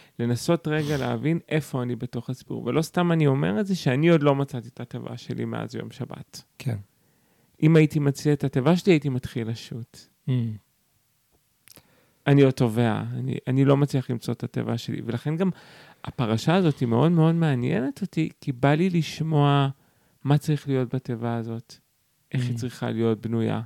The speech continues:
Speaker 2: Mm.
Speaker 1: מה המידות שלה. כי אני משוכנע שכל משפט וכל פסוק שכתובים בפרשה הזאת, יש בו סודות עמוקים מאוד על הבנייה של התיבה הזאת,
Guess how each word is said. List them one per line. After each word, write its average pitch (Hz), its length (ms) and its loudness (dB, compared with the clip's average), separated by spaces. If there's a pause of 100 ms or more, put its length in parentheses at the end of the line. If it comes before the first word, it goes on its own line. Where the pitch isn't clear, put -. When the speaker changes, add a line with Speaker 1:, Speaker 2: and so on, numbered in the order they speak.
(140)
Speaker 2:
Mm. - 20 -2 (440)
Speaker 1:
מה 120 260 2
המידות 123 440 2
שלה. 117 280 -2 (840)
כי 131 300 4
אני 131 280 2
משוכנע 147 800 2 (560)
שכל 190 540 6
משפט 196 540 2
וכל 170 380 2
פסוק - 540 -2 (480)
שכתובים 151 640 2
בפרשה 143 640 0
הזאת, 185 360 0 (800)
יש 147 220 4
בו 160 140 2
סודות 139 800 0 (420)
עמוקים 139 540 2
מאוד 135 400 4 (480)
על 120 120 -2
הבנייה 120 420 0
של 104 180 -6
התיבה - 420 -6
הזאת, 98 320 -8